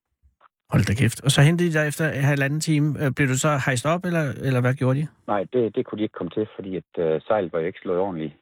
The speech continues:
Speaker 2: ordentligt sammen, og
Speaker 1: Nej.
Speaker 2: det, øh, det, det blæser meget under sådan en helikopter, skal jeg sige.
Speaker 1: Ja.
Speaker 2: Så, øh, de valgte at smide en, øh, en svømmer ud, samtidig med, at redningsbåden så kom derned. Og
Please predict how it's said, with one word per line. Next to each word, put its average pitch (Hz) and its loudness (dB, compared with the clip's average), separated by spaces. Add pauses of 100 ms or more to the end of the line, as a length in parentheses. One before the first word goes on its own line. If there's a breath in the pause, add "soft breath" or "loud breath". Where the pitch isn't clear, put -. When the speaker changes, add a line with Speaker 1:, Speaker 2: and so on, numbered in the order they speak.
(140)
Speaker 2:
ordentligt 92 -4
sammen, 92 -2
og - -4
Speaker 1:
Nej. 82 2
Speaker 2:
det, 80 0
øh, 78 -10 (400)
det, 107 -2
det 113 -6
blæser 107 0
meget 104 0
under 90 -2
sådan 85 -4
en 78 -8
helikopter, 82 -4
skal 90 -8
jeg 85 -6
sige. 90 -10 (160)
Speaker 1:
Ja. 117 8 (1200 soft breath)
Speaker 2:
Så, 85 2
øh, 78 -4
de 98 -6
valgte 107 -2
at - -6
smide 90 -6
en, 80 -4
øh, 76 -4
en - -10
svømmer 113 -2
ud, 101 -4 (880 loud breath)
samtidig 90 -2
med, 90 0
at 80 2
redningsbåden 90 -2
så 82 -2 (400)
kom 90 -6
derned. 85 -6 (600)
Og 82 -8